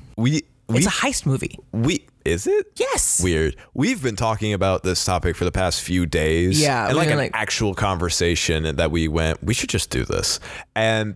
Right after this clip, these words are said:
Speaker 1: but at no point did you actually bring up Cruella during the conversation. It's, this is the first time you're bringing
Speaker 2: Because
Speaker 1: it up
Speaker 2: Cruella
Speaker 1: now.
Speaker 2: isn't a remake, it's just a live action.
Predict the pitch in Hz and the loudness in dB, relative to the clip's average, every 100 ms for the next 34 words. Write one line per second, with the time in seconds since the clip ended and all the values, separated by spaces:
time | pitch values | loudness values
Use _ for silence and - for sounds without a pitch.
0 | - 117 107 104 - 135 185 208 - 156 | -2 0 0 -2 -2 -2 0 0 -2 -2
1 | 104 107 104 98 - 92 92 87 - 85 | -2 0 0 2 0 0 2 0 0 0
2 | 73 71 57 - 80 73 60 71 60 - | 2 2 0 0 0 0 -2 -2 -2 -2
3 | - 95 - - - 110 - - 127 143 | -2 -2 -2 -6 -4 -2 -2 -2 0 0
4 | 120 - 104 82 80 71 69 73 62 62 | 0 -2 -2 0 0 0 0 0 2 0
5 | - - 208 185 175 151 147 151 131 131 | 2 2 2 0 0 0 0 2 0 0
6 | 139 - 135 131 117 - - - - 180 | 0 0 0 0 0 -2 -2 -6 -4 -4